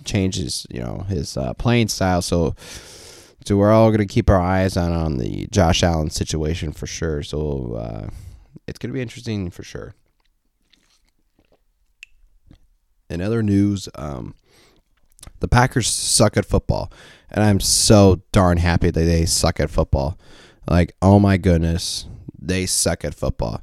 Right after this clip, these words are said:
They suck. They suck, suck, suck, suck, suck. They suck. And I'm so darn happy about it. Gosh, they suck at football.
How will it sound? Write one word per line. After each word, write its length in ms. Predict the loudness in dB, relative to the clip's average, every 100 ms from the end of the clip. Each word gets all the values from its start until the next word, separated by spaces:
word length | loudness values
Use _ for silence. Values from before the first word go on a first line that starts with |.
| -16 _ _ _ _ -8
They 480 | -4 -2 -4 -6 -10 _
suck. 600 | -6 2 2 2 -4 -18 _ _ _ _ _
They 220 | -6 -6
suck, 420 | -6 0 2 2
suck, 340 | -2 -4 -2 -4
suck, 380 | -4 -2 -2 -4
suck, 380 | -2 0 -2 -4 _
suck. 560 | -2 2 2 0 -6 -20 -20 -20 -14
They 80 | -8
suck. 540 | 2 2 2 -4 -20 -20 -20 -20 _ _ -8
And 80 | -4
I'm 120 | -4
so 360 | -2 0 0 -2 _
darn 240 | -2 -2 -2
happy 320 | -4 -2 -2
about 260 | -2 -2
it. 160 | -2 -6 _ -20 _ _ _ -12
Gosh, 340 | -8 -6 -6
they 160 | -4 -4
suck 360 | -2 -2 -2 -2
at 120 | -4
football. 480 | -6 -2 -4 -4